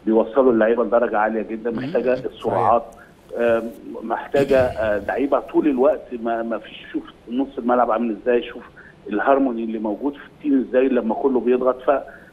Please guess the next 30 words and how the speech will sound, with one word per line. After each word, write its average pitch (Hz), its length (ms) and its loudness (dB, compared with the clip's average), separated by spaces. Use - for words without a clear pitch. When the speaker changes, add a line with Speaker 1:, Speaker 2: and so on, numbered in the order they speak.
Speaker 1:
فعايز 127 360 2
أقول 190 200 0
للي 139 220 -2
بيصنع 147 420 -2
المدرسة 123 840 -2
المدرب 123 760 0
واختياراته 143 640 0
للعيبة 123 480 -2
اللي 139 160 -2
هي 165 160 2
بتشغل 170 800 0
له 190 200 0
الجزء 135 500 -2
بتاعه، - 180 -6
سواء 139 180 2
ضغط 127 280 -2
عالي، 139 440 0
سواء - 300 -8
استحواذ 127 380 -4
ب-، - 20 -2
ب-، 107 580 -2
ب-، 104 180 -4
ب-، 101 460 -2
ب-، 92 240 -6
بهجوم 117 600 4
كبير 127 360 4
جدًا 139 380 4
طول 147 200 2
الوقت، 120 420 4
اختراقات. 120 680 0